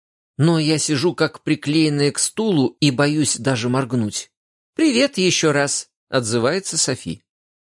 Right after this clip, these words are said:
Сидеть вот так спиной в гостях, а сейчас именно так себя ощущаю в этом доме, который для меня как родной,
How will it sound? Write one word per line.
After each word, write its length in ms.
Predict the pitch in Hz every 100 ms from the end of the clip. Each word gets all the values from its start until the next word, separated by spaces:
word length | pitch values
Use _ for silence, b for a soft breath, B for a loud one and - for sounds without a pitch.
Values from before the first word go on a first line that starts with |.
| -
Сидеть 520 | - 143 117 190 165
вот 240 | 147 156 -
так 200 | 170 -
спиной 420 | - 143 147 151
в 60 |
гостях, 640 | 113 131 - - 190 - 107
а 80 |
сейчас 560 | 110 113 - 143 127 -
именно 360 | - 180 170 165
так 280 | - 190 -
себя 300 | - 139 151
ощущаю 580 | 139 147 - 156 151 139
в 60 |
этом 320 | 135 139 131 110
доме, 360 | 180 165 113
который 480 | - 120 147 135 131
для 180 | 110 139
меня 340 | 147 160 156
как 300 | - 131 -
родной, 580 | 151 156 190 170 101 -